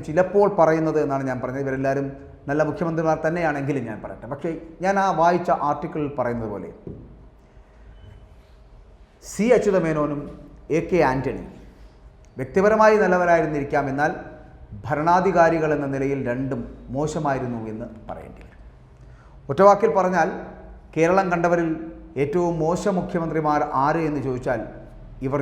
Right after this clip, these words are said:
ഇരുവരുമാണ്. മറ്റുള്ളവർ പാർട്ടിക്ക് വേണ്ടി പോലീസിൻ്റെ കയ്യിൽ നിന്ന് മർദ്ദനമേറ്റും ജയിൽ ശിക്ഷ അനുഭവിച്ചും ജീവിതമൊക്കെ അതിൻ്റെയൊക്കെ ആനുകൂല്യം പിടിച്ചുപറ്റി അധികാരത്തിൻ്റെ സുഖം അനുഭവിച്ചതാണ്.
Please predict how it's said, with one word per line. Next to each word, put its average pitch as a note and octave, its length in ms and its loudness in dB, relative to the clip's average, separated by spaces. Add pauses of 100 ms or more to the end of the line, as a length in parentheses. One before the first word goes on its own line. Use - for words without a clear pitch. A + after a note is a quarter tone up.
ഇരുവരുമാണ്. A2+ 420 -6 (580)
മറ്റുള്ളവർ A3+ 420 6 (100)
പാർട്ടിക്ക് G3 420 4
വേണ്ടി G3+ 220 6 (180)
പോലീസിൻ്റെ G3 480 2
കയ്യിൽ F3+ 240 2
നിന്ന് F3 240 0
മർദ്ദനമേറ്റും E3+ 560 0 (1080)
ജയിൽ F#3 280 6
ശിക്ഷ - 240 -2
അനുഭവിച്ചും D#3+ 480 0 (540)
ജീവിതമൊക്കെ D3+ 580 -2 (240)
അതിൻ്റെയൊക്കെ D#3 500 0
ആനുകൂല്യം F3 460 2
പിടിച്ചുപറ്റി C#3+ 520 -6
അധികാരത്തിൻ്റെ C#3+ 600 0
സുഖം F#3 300 0
അനുഭവിച്ചതാണ്. C3+ 600 -6